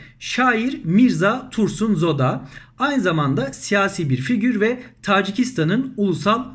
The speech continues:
kahramanı. Şu yukarıda gördüğümüz arma ise Tacikistan'ın resmi devlet arması ve hemen yanında burada da,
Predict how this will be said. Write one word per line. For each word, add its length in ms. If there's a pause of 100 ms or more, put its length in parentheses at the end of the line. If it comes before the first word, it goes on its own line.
kahramanı. 760 (420)
Şu 320
yukarıda 440
gördüğümüz 600
arma 300
ise 440 (220)
Tacikistan'ın 880
resmi 680
devlet 360
arması 580 (300)
ve 200
hemen 400
yanında 540
burada 300
da, 280